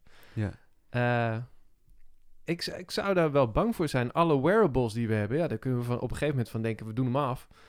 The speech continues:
Speaker 2: Want ik word gek dat ik de hele dag gebeld kan worden. En ik vind het vervelend dat ik getrackt word en zo.
Speaker 1: Ja, precies. Kijk, dat is denk ik inderdaad ook een soort van, eh, ja, dingetje waar ik daar zelf, ja, ook wel over kan nadenken. En dan,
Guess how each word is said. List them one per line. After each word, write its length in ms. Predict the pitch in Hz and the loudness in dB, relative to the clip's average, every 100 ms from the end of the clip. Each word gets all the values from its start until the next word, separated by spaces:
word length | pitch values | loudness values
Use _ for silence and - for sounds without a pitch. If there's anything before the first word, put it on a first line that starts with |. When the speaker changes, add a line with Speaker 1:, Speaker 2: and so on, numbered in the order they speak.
| - - | -20 -18
Speaker 2:
Want 140 | - 139 | -10 -4
ik 60 | |
word 120 | 120 110 | -4 -2
gek 220 | 170 - | -4 -4
dat 100 | 165 | -6
ik 60 | |
de 60 | 165 | -2
hele 120 | 156 | 0
dag 160 | 147 139 | -2 -4
gebeld 300 | 143 131 120 | -2 -4 -4
kan 140 | 120 | -6
worden. 240 | 113 110 110 | -4 -6 -6
En 80 | |
ik 80 | 110 | -8
vind 200 | - 117 | -8 -8
het 100 | 113 | -4
vervelend 300 | 120 139 156 | -2 0 -2
dat 100 | 135 | -6
ik 100 | - | -10
getrackt 360 | - - 123 - | -10 -8 -8 -8
word 220 | 110 - | -12 -10
en 120 | 101 | -12
zo. 260 | 110 110 117 - _ - - - - - _ | -10 -10 -14 -20 _ -20 -20 -20 -20 -20 _
Speaker 1:
Ja, 240 | - 113 117 | 0 2 2
precies. 260 | - 120 | 0 -4
Kijk, 160 | - 104 | -4 -2
dat 120 | 113 | -2
is 60 | 117 | 0
denk 200 | 113 107 | -2 0
ik 60 | |
inderdaad 260 | 113 107 113 | 0 0 0
ook 100 | 113 | -2
een 80 | 107 | -4
soort 260 | 107 107 | -4 -6
van, 320 | - 107 104 | -2 -2 2
eh, 380 | 104 101 98 101 - - | 2 2 2 -2 -6 -8
ja, 140 | 104 | -2
dingetje 340 | 101 110 107 101 | 0 0 0 -2
waar 100 | 101 | -2
ik 60 | |
daar 100 | 101 | 0
zelf, 180 | 110 92 - - | -2 -4 -12 -8
ja, 140 | - | -4
ook 200 | 113 101 | -4 -4
wel 100 | 104 | -4
over 200 | 104 104 | -4 -6
kan 140 | 104 | -4
nadenken. 500 | 104 104 104 98 92 | 0 0 0 -2 -4
En 60 | 101 | -4
dan, 220 | 101 104 | -2 -4